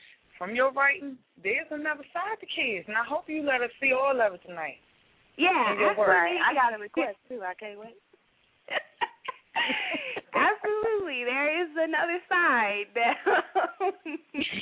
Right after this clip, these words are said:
Speaker 2: it is, uh, yeah, there is another side, um, to my writing. And I actually, uh, I did plan on performing, um, they're actually two-part pieces.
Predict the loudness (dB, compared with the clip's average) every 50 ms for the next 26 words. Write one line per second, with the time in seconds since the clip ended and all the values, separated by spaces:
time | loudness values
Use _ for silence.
0 | 0 2 2 2 0 -2 -2 -2 -2 -2 -2 -2 0 0 0 0 0 2 2 2
1 | 2 0 -2 -6 -8 -10 -8 -4 -4 -2 -2 -2 -4 -6 -8 _ _ _ _ _
2 | -20 -20 -20 _ _ _ -6 -4 -4 -2 -4 -4 -6 -8 -12 -16 _ _ -12 -10
3 | -8 -8 -8 -8 -10 -6 -2 -2 -2 0 0 -2 -4 -4 -4 _ 0 2 2 2
4 | 0 -2 -4 -6 -10 -12 -16 _ _ -14 -12 -10 -10 -12 -12 -16 -20 -20 -20 -20
5 | _ _ _ _ _ _ -10 -4 -4 0 2 2 2 2 2 0 -2 -2 -4 -8
6 | -12 -16 -20 -20 -20 _ -6 -4 -4 -2 0 0 0 0 -2 -2 -4 -6 -12 -14
7 | -10 -8 -4 -2 -2 -2 -2 -4 -6 -8 -12 -20 -20 -20 -12 _ -6 -2 0 0
8 | 0 0 -2 -8 -8 -6 -6 -6 -8 -8 -6 -4 -4 -6 -6 -8 -14 -20 _ _
9 | -20 -20 -20 -20 -20 -20 _ _ _ -4 -4 -4 -2 -4 -2 0 0 0 0 -4
10 | -6 -6 -10 -8 -6 -6 -4 -4 -6 -6 -10 -12 -14 -18 -18 -20 -20 _ _ _
11 | _ _ _ _ _ 0 2 2 2 2 0 -2 -2 -2 -8 -12 -12 -12 -10 -12
12 | -12 -4 2 2 2 2 0 -6 -12 -12 -8 _ -4 -4 -4